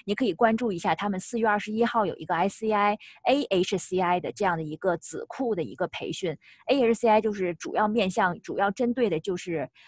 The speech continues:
呃，人文艺术这个类型的一些重点的期刊，就是进到S S C I的一些重点的期刊，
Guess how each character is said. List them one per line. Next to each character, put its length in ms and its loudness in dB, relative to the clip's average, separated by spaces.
呃， 200 2
人 280 0
文 200 2
艺 200 0
术 260 -4
这 140 2
个 200 0
类 220 2
型 300 -6
的 180 0
一 120 -6
些 380 0
重 220 0
点 160 -6
的 80 -10
期 220 -8
刊， 340 0
就 100 -8
是 180 -4
进 260 -2
到 120 2
S 320 0
S 180 -2
C 80 -2
I 140 2
的 60 -4
一 60 -6
些 180 -4
重 220 -4
点 160 -12
的 100 -12
期 160 -10
刊， 320 -2